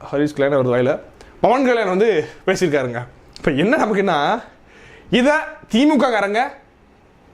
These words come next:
பெருசாவே பேசி பூதாகரப்படுத்தி எதிர்ப்பா கொடுத்தாங்களான்னு கேட்டீங்கன்னா இல்ல. காங்கிரஸ்காரர்கள், ஏன்னா கூட்டணி கட்சியில அவங்க இதை வந்து எடுத்து பேசி பெரிய அளவுக்கு அஹ், எதிர்வினை ஆற்றி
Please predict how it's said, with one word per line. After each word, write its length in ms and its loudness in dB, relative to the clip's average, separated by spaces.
பெருசாவே 420 2
பேசி 500 -2
பூதாகரப்படுத்தி 840 0
எதிர்ப்பா 400 2
கொடுத்தாங்களான்னு 480 -2
கேட்டீங்கன்னா 200 -2
இல்ல. 300 -2
காங்கிரஸ்காரர்கள், 880 0
ஏன்னா 240 0
கூட்டணி 300 0
கட்சியில 380 0
அவங்க 340 2
இதை 120 2
வந்து 160 2
எடுத்து 220 0
பேசி 260 0
பெரிய 200 2
அளவுக்கு 480 -2
அஹ், 220 2
எதிர்வினை 320 2
ஆற்றி 340 -4